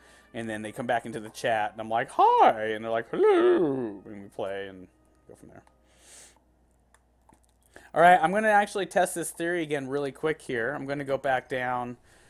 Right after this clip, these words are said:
to Earth. I'm gonna run back to that same chest location really quick and just see if there's a chest. If there's a chest there, every time you do Earth Patrol, it gives you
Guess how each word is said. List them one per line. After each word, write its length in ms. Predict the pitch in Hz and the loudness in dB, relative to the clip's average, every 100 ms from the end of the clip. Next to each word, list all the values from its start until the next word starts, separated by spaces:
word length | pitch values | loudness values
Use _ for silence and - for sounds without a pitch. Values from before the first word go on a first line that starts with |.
| _ - | _ -10
to 380 | 156 147 131 131 | -6 -4 -4 -2
Earth. 380 | 127 135 147 135 | -2 -2 -4 -6
I'm 120 | 139 | -4
gonna 180 | 135 131 | -4 -4
run 260 | 127 139 | -2 -2
back 260 | 143 139 131 | 0 0 0
to 80 | - | -4
that 180 | 127 117 | -4 -4
same 240 | - 147 | -6 -8
chest 320 | 135 147 143 - | -4 -4 -4 -6
location 540 | 127 123 110 117 107 | -6 -8 -8 -10 -8
really 200 | 107 110 | -6 -8
quick 360 | - 113 151 147 | -8 -10 -8 -10
and 100 | 120 | -10
just 140 | 120 | -10
see 100 | 135 | -10
if 80 | 127 | -8
there's 160 | 135 | -10
a 60 | 127 | -10
chest. 480 | - 175 - - _ _ - _ _ - | -6 -6 -6 -10 _ _ -20 _ _ -8
If 140 | 147 | 0
there's 300 | 175 226 277 | 4 4 2
a 60 | 262 | -4
chest 500 | - 220 208 - - | -2 2 2 0 -2
there, 240 | 135 117 | -2 0
every 260 | 120 139 170 | -2 -2 -4
time 260 | - 165 160 | -4 -4 -4
you 40 | |
do 180 | 139 135 | -8 -8
Earth 240 | 123 131 | -8 -10
Patrol, 440 | - - 120 104 104 | -12 -10 -6 -6 -6
it 100 | 113 | -10
gives 260 | 113 120 | -10 -10
you 300 | 120 117 107 | -8 -8 -8